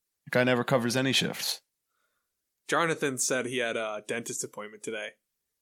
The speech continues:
Speaker 1: Oh, that's convenient.
Speaker 2: Mm-hmm. Yeah, kinda convenient that, that Rachel said she had an orthodontist appointment and Jonathan has a dentist appointment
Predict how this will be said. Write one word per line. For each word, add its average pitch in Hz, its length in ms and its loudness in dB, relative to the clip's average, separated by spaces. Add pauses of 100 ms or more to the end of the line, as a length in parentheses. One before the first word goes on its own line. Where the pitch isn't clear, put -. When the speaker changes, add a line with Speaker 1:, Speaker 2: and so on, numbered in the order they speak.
Speaker 1:
Oh, 110 120 6
that's 120 200 4
convenient. 87 560 0 (600)
Speaker 2:
Mm-hmm. 131 340 -12
Yeah, 151 160 2
kinda 196 260 2
convenient 180 480 -2
that, 143 180 2 (600)
that 123 260 -2
Rachel 165 400 4
said 143 220 2
she 135 160 0
had 131 120 2
an 123 120 -6 (240)
orthodontist 143 640 0
appointment 117 480 -4 (300)
and 127 180 -6
Jonathan 165 480 2
has 135 180 0
a 120 60 0
dentist 156 400 0
appointment 110 460 -6